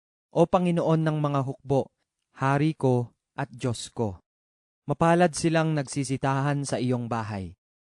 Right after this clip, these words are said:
Kanilang pupurihin kang palagi. Mapalad ang tao na ang kalakasan ay nasa iyo, na may mga daan sa kanyang puso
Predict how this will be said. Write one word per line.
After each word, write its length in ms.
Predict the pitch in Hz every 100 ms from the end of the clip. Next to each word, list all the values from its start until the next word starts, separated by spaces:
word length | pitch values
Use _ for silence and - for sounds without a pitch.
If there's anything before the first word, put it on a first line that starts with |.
| -
Kanilang 400 | 135 139 135 123
pupurihin 640 | 156 151 175 175 165 156
kang 240 | 151 143 131
palagi. 500 | 117 113 107 98 - _ _ _ _ _
Mapalad 480 | - 147 185 202 220
ang 220 | 190 180
tao 420 | 175 160 139 151
na 240 | 143 131 127
ang 80 | 139
kalakasan 720 | 139 131 - 147 - 147 127
ay 80 | 127
nasa 320 | 127 - 107
iyo, 320 | 120 107 95 _ _ _ _ _
na 160 | 135
may 160 | 139 175
mga 240 | 180 175
daan 400 | 151 151 135 151
sa 80 | 147
kanyang 400 | 147 139 135 131
puso 480 | - 160 170 131 117